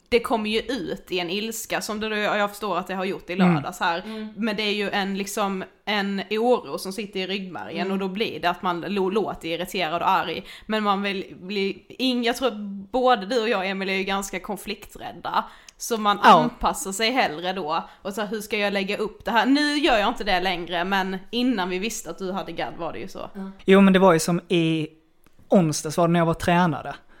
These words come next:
Speaker 2: Och sen bytte ju de plats, så jag liksom lämnade telefonen i bilen. Jag bara sprang ut och, eh, var med på träningen. Sen när jag kom ut i bilen igen, då hade vi stått och pratat lite mer. Och sen så tänkte jag, "Ah, men jag ringer Ida liksom och säger, jag ska bara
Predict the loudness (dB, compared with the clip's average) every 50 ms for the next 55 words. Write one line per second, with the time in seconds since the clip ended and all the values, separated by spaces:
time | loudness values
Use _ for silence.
0 | -20 -20 -20 -4 0 2 4 4 4 2 0 -4 -10 _ _ _ _ _ -2 2
1 | 4 4 4 4 4 4 4 4 4 4 2 4 4 4 4 4 2 0 0 0
2 | 0 0 0 0 -2 -8 -12 -12 -10 -10 -10 -12 -14 -14 -6 0 2 4 4 4
3 | 2 2 2 2 4 4 4 4 4 2 2 0 0 2 2 2 2 4 2 2
4 | 2 2 2 2 2 2 0 -4 -4 -2 -2 0 0 0 -2 0 2 2 2 4
5 | 2 2 0 0 -2 -4 -4 -2 0 2 2 2 2 0 -2 -4 -8 -12 -16 -16
6 | -16 -16 -16 -16 -16 -18 -20 -20 -20 -10 -4 -2 -2 -2 0 2 4 6 6 6
7 | 4 4 4 6 6 8 6 4 2 0 2 4 6 6 6 6 6 6 6 6
8 | 4 4 2 2 4 4 2 2 0 0 0 2 2 2 2 2 0 0 0 -2
9 | -2 -2 0 4 4 6 6 4 2 -2 -2 0 0 0 2 2 2 4 2 2
10 | 2 0 0 0 0 -2 -4 -4 -6 -2 0 0 2 2 4 6 6 8 8 8
11 | 6 6 4 4 4 4 4 6 6 6 6 4 0 -2 -2 -4 -2 0 0 0
12 | 0 0 0 -2 0 0